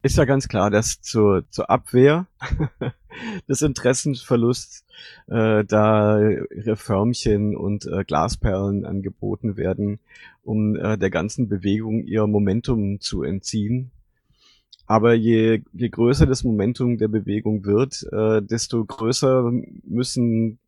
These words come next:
die Zugeständnisse werden, die die andere Seite, äh, machen muss, um das noch irgendwie an-, einzuhegen und einbremsen zu können. Aber dass eben genau das die Zielsetzung ist, das sollten sich die Leute auch,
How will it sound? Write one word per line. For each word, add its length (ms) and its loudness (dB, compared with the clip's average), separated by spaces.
die 120 -4
Zugeständnisse 800 -4
werden, 400 0
die 100 -4
die 420 -2
andere 640 4
Seite, 1000 2
äh, 20 2
machen 360 2
muss, 260 0
um 300 0
das 180 -8
noch 140 0
irgendwie 840 0
an-, 240 -4
einzuhegen 680 0
und 160 -4
einbremsen 600 -2
zu 160 -12
können. 400 -2
Aber 200 0
dass 180 2
eben 240 -2
genau 360 2
das 280 0
die 100 -10
Zielsetzung 640 2
ist, 220 -6
das 240 -6
sollten 420 2
sich 300 -6
die 140 -4
Leute 500 0
auch, 400 -4